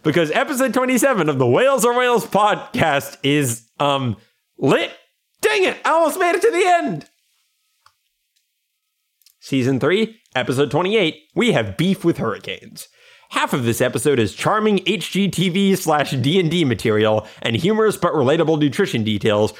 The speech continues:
while the other half is a conversation about Hurricane Harvey from the city it barged in on.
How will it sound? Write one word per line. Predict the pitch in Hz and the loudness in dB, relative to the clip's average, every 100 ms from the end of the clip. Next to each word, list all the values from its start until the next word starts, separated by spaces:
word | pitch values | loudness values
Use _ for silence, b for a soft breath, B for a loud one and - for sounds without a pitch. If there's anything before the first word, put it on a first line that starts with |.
| B | B
while | 135 117 | -2 2
the | 185 | 2
other | 233 | 0
half | 190 190 | 0 -4
is | 120 | -6
a | 117 | -4
conversation | 147 165 139 160 131 | -2 0 0 -2 -2
about | 107 | -2
Hurricane | 123 160 151 135 | 0 -2 -2 0
Harvey | 160 113 113 113 _ | 0 0 0 -2 _
from | 120 101 | -2 -2
the | 98 | -2
city | - 156 123 | -2 0 -2
it | - | -2
barged | 120 151 120 120 | 0 0 0 -2
in | 104 | -2
on. | - - | -8 -18